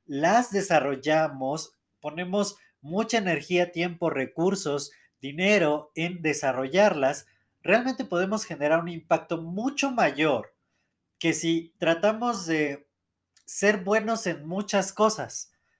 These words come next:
¿sí? O como el sistema tradicional lo hace. Yo,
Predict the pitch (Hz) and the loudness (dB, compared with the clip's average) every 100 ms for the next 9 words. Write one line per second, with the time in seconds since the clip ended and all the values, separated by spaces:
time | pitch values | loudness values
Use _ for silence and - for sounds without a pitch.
0 | _ _ - 131 165 _ _ _ _ 180 | _ _ -8 -8 -8 _ _ _ _ 4
1 | 180 208 - _ _ _ - 175 165 160 | 4 4 -4 _ _ _ -6 -2 0 0
2 | 165 - 165 139 160 - 190 202 165 147 | -2 -4 -6 -4 -6 -4 -2 2 2 2
3 | 156 151 165 180 233 226 131 - _ _ | -2 0 2 6 6 6 -4 -6 _ _
4 | _ _ _ _ _ _ _ _ 143 190 | _ _ _ _ _ _ _ _ -2 2
5 | 202 208 - | 2 0 -6